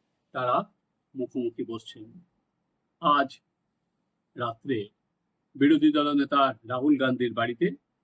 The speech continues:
প্রত্যেকে তারা ডিনারে, ডিনার বৈঠক বলতে পারেন, বসবেন। এর আগে চোদ্দ মাসের মধ্যে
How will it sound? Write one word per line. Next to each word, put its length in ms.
প্রত্যেকে 420
তারা 320
ডিনারে, 560
ডিনার 320
বৈঠক 320
বলতে 180
পারেন, 380
বসবেন। 460
এর 140
আগে 400
চোদ্দ 220
মাসের 420
মধ্যে 380